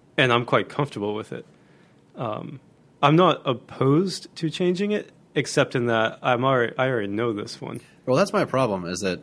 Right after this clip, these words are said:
Speaker 2: I'm not uncomfortable with it anymore. I'm
Speaker 1: Right.
Speaker 2: resigned and depressed.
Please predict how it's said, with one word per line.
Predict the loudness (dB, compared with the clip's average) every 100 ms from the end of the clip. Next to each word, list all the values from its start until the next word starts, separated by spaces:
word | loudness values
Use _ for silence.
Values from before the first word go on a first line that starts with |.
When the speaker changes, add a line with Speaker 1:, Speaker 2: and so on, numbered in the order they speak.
| -12 _ _ -6
Speaker 2:
I'm | -2
not | 0
uncomfortable | 0 -4 -2 -2 -2 -2
with | -2 -4
it | -8
anymore. | -10 -10 -12 -14 -10
I'm | -4 -2
Speaker 1:
Right. | -2
Speaker 2:
resigned | -2 -2 -2 -4 -6
and | -10
depressed. | -8 -2 -2 -2 -14 -18